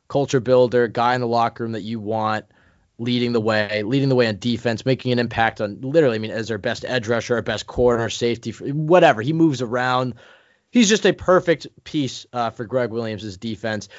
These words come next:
So unless the Jets are getting an offer where they're getting multiple first-round picks, I, I'm not dealing Jamal Adams. Uh, in fact, I might be signing him to an extension this year because that price tag is only going to go up. You know, maybe runners-up, uh, I would say Brian Poole was, was pretty impressive to me.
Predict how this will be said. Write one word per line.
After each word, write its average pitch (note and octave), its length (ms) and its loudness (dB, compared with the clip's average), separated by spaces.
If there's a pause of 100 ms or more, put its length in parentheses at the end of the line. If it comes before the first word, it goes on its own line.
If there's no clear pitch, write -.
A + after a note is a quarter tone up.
(120)
So D#3+ 120 2
unless F3+ 220 4
the D3 80 -2
Jets C3+ 260 2
are C3 40 -6
getting A#2+ 260 0
an A2+ 60 -4
offer A2 300 -4
where G#2+ 120 -4
they're G#2 100 -6
getting G2+ 220 -4
multiple G#2+ 380 -4
first-round G2 520 -4
picks, F#2+ 280 -4
I, G2+ 300 -2
I'm G#2+ 100 -4
not G2+ 200 -4
dealing F#2+ 260 -6
Jamal F#2 280 -6
Adams. F#2 380 -6 (340)
Uh, F#2+ 260 -2
in F#2+ 80 -6
fact, G#2+ 280 0
I A#2 40 0
might A#2 160 0
be G#2 80 -8
signing G#2+ 320 0
him G2 80 -6
to G#2+ 100 -4
an G2+ 60 -2
extension G#2 460 -4
this G#2 140 -4
year G#2 120 -2
because F#2+ 240 -4
that G#2+ 160 0
price G#2+ 240 0
tag F#2+ 300 -4
is G2 100 -8
only G2 260 -6
going F2+ 260 -8
to F2 60 -14
go F2+ 160 -6
up. G2+ 260 -2 (400)
You C3 100 0
know, A#2 200 0
maybe C#3+ 320 4
runners-up, B2+ 600 2
uh, - 40 -6
I A2 220 -2
would A2+ 120 -6
say A#2+ 80 -4
Brian A2+ 420 -2
Poole A#2+ 340 0
was, G2+ 280 -6
was G#2 160 -8
pretty A#2 320 -4
impressive G#2 440 -4
to G2+ 100 -12
me. G2+ 320 -8